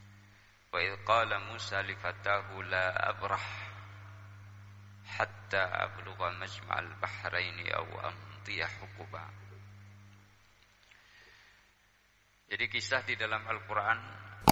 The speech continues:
surat Al-Kahfi ayat enam puluh dan seterusnya ini, tapi kita tidak mungkin menceritakan keseluruhan kisah, hanya mengambil salah satu slide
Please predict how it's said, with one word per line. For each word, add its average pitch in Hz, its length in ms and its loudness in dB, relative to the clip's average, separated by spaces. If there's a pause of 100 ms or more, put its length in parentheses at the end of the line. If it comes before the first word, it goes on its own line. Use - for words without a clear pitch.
(200)
surat 107 320 -2
Al-Kahfi 98 680 0 (100)
ayat 92 520 8 (440)
enam 92 240 -4
puluh 98 240 -8
dan 90 140 -4
seterusnya 90 680 -6
ini, 95 300 -6 (1120)
tapi - 180 -12
kita 92 320 2
tidak 85 380 2
mungkin 85 340 -2
menceritakan 82 960 2 (840)
keseluruhan 78 720 -4
kisah, - 400 2 (320)
hanya 98 160 -2
mengambil 92 480 -2 (1300)
salah 101 480 -2
satu 117 640 -2 (1800)
slide 113 480 4